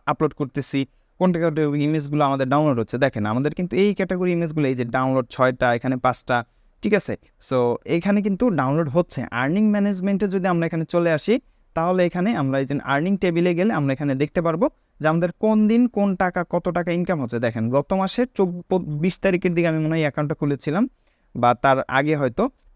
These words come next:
but এখানে কাজ শুরু করা হয়েছে মাত্র অল্প। আচ্ছা এখানে দেখেন অক্টোবর মাসের এখানে আমরা বিশ তারিখে অ্যাকাউন্টটা খুলেছি, ঠিক আছে। আজকে কিন্তু নভেম্বর মাসের চার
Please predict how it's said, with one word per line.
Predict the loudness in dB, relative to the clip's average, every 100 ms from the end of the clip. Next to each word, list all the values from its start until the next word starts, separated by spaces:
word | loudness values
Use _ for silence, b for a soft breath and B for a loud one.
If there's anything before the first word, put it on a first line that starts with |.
| _ _ _ _ _ _ -10
but | 0 0
এখানে | 2 -2 -2
কাজ | 0 0
শুরু | 0 -2
করা | 0 0
হয়েছে | 0 -2
মাত্র | 0 0 2
অল্প। | 0 0 -4
আচ্ছা | -6 -4
এখানে | -2 0 0
দেখেন | -2 -4 -6
অক্টোবর | -4 -4 -2 0
মাসের | 0 0 -2 -4 _ _ -8
এখানে | -4 -2
আমরা | 0 0
বিশ | 0 -2
তারিখে | 0 0 0
অ্যাকাউন্টটা | 0 -2 -4
খুলেছি, | -2 0 0 -2
ঠিক | -2 0
আছে। | 0 0
আজকে | -4 -2 -2
কিন্তু | 0 0
নভেম্বর | 0 -2 -2 -2
মাসের | -2 -4
চার | -4 -4